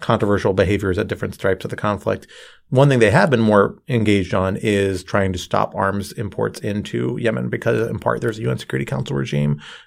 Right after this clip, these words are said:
that even predates the conflict that is supposed to be limiting those sorts of imports. And Iran hasn't really stopped Iran. Iran's been able to pull it off anyway.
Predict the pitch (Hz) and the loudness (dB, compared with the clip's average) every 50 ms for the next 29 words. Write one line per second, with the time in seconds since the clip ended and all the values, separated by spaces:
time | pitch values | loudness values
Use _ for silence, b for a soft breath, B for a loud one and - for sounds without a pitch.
0 | B _ - 113 110 107 113 113 101 101 92 - - 104 101 95 - - - - | B _ 0 0 2 2 2 0 -2 -2 -4 -2 -2 -2 -2 -2 -4 -8 -8 -6
1 | 110 107 - - 123 120 - - - - - - 127 - - 117 113 - - 127 | -8 -6 -6 -6 -6 -6 -4 -4 -4 -4 -6 -8 -10 -6 -4 -4 -4 -4 -4 -6
2 | 120 113 117 120 117 104 101 98 101 104 95 98 104 101 95 - - 110 98 - | -2 0 2 4 4 4 2 0 -2 -2 -2 0 0 0 0 -2 -4 -6 -6 -4
3 | 110 110 110 104 104 - 120 107 101 98 - B B B B B B B B B | -2 -2 -2 -2 0 2 2 2 2 0 -6 B B B B B B B B B
4 | _ _ _ _ _ _ - 143 135 131 123 120 120 123 123 131 123 117 117 110 | _ _ _ _ _ _ 0 4 6 6 6 6 4 2 2 2 0 0 0 0
5 | 107 101 90 - - - - - - - - - 156 147 - 117 110 107 101 110 | 0 0 0 0 -2 -4 -4 -6 -8 -8 -8 -8 -8 -6 -2 -2 -2 -2 -2 -2
6 | 104 104 - - - - 117 117 - - - - - - - - - - - | -2 -2 -4 -4 -6 -4 -4 -4 -4 -4 -6 -6 -8 -8 -8 -8 -10 -12 -16